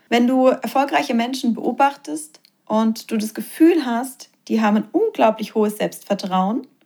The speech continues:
also sie vertrauen sich selbst und ihren Fähigkeiten enorm,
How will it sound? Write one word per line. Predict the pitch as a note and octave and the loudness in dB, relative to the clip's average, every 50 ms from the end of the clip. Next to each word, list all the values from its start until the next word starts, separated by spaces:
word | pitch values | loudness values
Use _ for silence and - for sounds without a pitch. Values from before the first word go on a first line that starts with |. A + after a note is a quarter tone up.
| _ _ _ _ _ _ _ | _ _ _ _ _ _ _
also | - - G#3 - G3 | -4 -4 -4 -4 -6
sie | - G3+ | -6 -4
vertrauen | G3+ G#3 - - - G#3+ A#3 B3+ C4+ C#4 C4 | -4 -4 -4 -6 -4 -2 0 2 2 2 2
sich | C4 - B3+ C4 B3+ - | 0 -2 -4 -6 -6 -2
selbst | - A3 G3+ G#3+ C4+ E4 - - - - | 0 2 2 2 0 -2 -6 -12 -10 -6
und | A3 G3+ | -4 -4
ihren | - G3+ G3+ G#3+ | -2 -2 -2 -2
Fähigkeiten | G3 - - C4 D4+ D#4+ D#4 D4+ - - - - G#3+ G3 G3 G3 - G3+ | -4 -4 -2 0 0 0 0 -2 -4 -8 -6 -2 0 0 0 0 -2 -4
enorm, | - - F#3+ F#3+ F#3+ F#3+ G#3 A3 A3+ A3 G#3 G#3+ G#3+ B3 - | -4 -2 0 2 2 2 2 2 2 0 0 0 -2 -4 -6